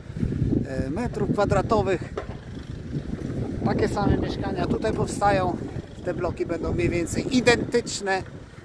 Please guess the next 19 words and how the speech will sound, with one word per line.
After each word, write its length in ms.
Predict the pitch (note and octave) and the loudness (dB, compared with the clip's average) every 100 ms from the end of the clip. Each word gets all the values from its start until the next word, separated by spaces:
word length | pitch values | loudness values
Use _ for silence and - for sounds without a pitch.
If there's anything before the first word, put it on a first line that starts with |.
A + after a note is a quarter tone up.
| - | -4
jak 200 | D#3 D#3 | -2 0
tamte. 480 | A3+ G#3+ E3+ G#3 F#3 - - - - - - - - - - - | 2 0 2 4 4 0 -12 -12 -12 -10 -10 -10 -12 -12 -8 -4
I 160 | C4 | -4
cena 500 | - G#3 F#3 F3 D#3+ D3+ | 2 4 4 2 0 0
za 200 | E3+ E3+ | 0 0
metr 240 | F3 - | -2 -4
kwadratowy 760 | - F3+ E3 D#3+ - E3+ D#3 D#3 | 0 0 2 0 2 2 2 2
to 300 | D#3 D3 C3+ - - - - - - - - - | 2 2 0 -6 -8 -8 -10 -10 -8 -8 -4 0
około 540 | A3+ F#3+ F#3 E3+ D#3+ - | 2 2 4 2 0 -2
siedem 540 | - - A#3 G3 G3+ | 0 2 2 2 -2
tysięcy 720 | F#3 F#3 G3 F3+ - F3 E3 D3 - - - - - - C#3+ - | -2 -2 0 -2 0 0 0 -2 -4 -4 -4 -6 -8 -8 -8 -2
dziewięćset 580 | G#3+ G3+ F3 - E3 - | 0 0 -2 -4 -6 -2
złotych. 480 | - A#3 - G#3 F#3 - - - - - - - - - - - - | 0 0 2 0 0 -8 -12 -12 -14 -14 -16 -14 -12 -12 -10 -12 -2
Jak 240 | E3+ F#3+ G#3+ | 0 0 2
na 140 | G3 | 2
Pomorze, 600 | F#3+ G3+ G#3 G#3 F3 F3 | 2 4 4 6 4 2
to 160 | F3 F3 | 2 0
jeszcze 220 | D#3+ E3 | 0 -2
są 340 | - D#3+ D3+ | -2 0 0